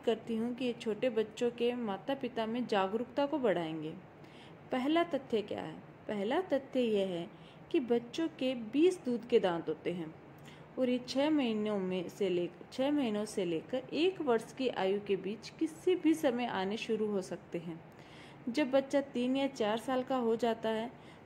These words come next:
तो उसके सारे दूध के दांत निकल आते हैं। दूसरा तथ्य क्या है? दूसरा तथ्य है दूध के दांत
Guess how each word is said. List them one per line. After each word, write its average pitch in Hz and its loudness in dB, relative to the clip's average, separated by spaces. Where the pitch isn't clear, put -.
तो 294 2
उसके 294 -2
सारे 233 2
दूध 254 -2
के 262 2
दांत 262 4
निकल 269 4
आते 180 0
हैं। 170 -8
दूसरा 320 4
तथ्य 262 0
क्या 185 -6
है? 175 -6
दूसरा 254 0
तथ्य 254 -2
है 226 -4
दूध 277 -2
के 330 2
दांत 254 0